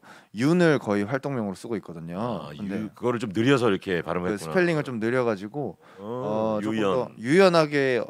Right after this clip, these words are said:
Speaker 1: 어떤 물체나 어떤 것들을 담아보자.
Speaker 2: 음.
Speaker 1: 유연한 시선으로 바라보자라는
Speaker 2: 약간
Speaker 1: 의미에서.
Speaker 2: 플렉서블한 느낌으로.
Speaker 1: 네, 네, 네.
Speaker 2: 오, 유연.
Speaker 1: 그래서
Speaker 2: 아,
Speaker 1: 유연이라는 작가명을 짓게 됐습니다.
Speaker 2: 원래부터 사진에 좀 관심이 많았어요?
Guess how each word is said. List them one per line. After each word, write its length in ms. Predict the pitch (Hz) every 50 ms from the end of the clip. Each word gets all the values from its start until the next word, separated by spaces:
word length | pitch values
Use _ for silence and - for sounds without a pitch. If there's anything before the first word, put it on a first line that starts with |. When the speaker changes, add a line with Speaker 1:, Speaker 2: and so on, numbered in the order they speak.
| -
Speaker 1:
어떤 480 | - 101 - 117 110 104 98 92 90 92 - - -
물체나 680 | - 98 110 120 117 - - 131 117 110 101 98 98 92
어떤 200 | 90 - - 113
것들을 260 | 107 104 - 107 95 90
담아보자. 840 | - - 101 117 123 113 98 92 87 - 82 80 85 92 87 80 - _ _
Speaker 2:
음. 420 | 82 82 82 82 82 82 82 82 80
Speaker 1:
유연한 400 | 110 123 143 151 151 147 143 143
시선으로 500 | 139 - 151 - 170 160 151 143 131 127
바라보자라는 800 | - - 92 101 110 98 104 104 92 104 98 92 92 87 90 90
Speaker 2:
약간 120 | 92 101
Speaker 1:
의미에서. 120 | 101 101
Speaker 2:
플렉서블한 520 | 110 151 143 104 - 117 95 90 87 80 71
느낌으로. 600 | 67 - - - 104 98 95 76 76 92 120 143
Speaker 1:
네, 60 | 156
네, 60 | -
네. 120 | 78 82 85 _ _
Speaker 2:
오, 520 | 65 64 67 69 69 67 65 64 62 62 65
유연. 560 | 73 82 87 87 82 80 73 69 60 57 55
Speaker 1:
그래서 260 | - 90 95 92 101 95 82
Speaker 2:
아, 80 | 78 78
Speaker 1:
유연이라는 560 | 92 90 90 87 85 82 80 80 78 78 - - _ _ -
작가명을 460 | - - - 92 85 82 80 80 78
짓게 220 | - - - 92
됐습니다. 480 | 76 - - - - - - _ _ _ _
Speaker 2:
원래부터 340 | - 110 127 123 - 143
사진에 280 | 127 - 135 135 139 139
좀 140 | 135 139 113
관심이 320 | 107 98 87 - 101 104
많았어요? 400 | 87 73 67 65 - - - 113